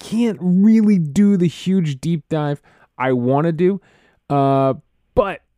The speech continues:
uh, I can tell you some things. His best zones for whiff rate on his fastball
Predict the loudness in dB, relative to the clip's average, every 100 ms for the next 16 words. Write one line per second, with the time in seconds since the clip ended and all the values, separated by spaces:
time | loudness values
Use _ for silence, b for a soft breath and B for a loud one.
0 | -4 0 0 -2 -4 -2 0 2 2 2
1 | 0 -6 -8 -18 -20 -2 0 0 -4 -6
2 | -4 -2 -4 -8 -8 -2 0 2 0 -2
3 | -6 -8 -2 -2 0 -2 -2 -2 -2 -4
4 | -6 -6 -6 -6 -6 -6 -6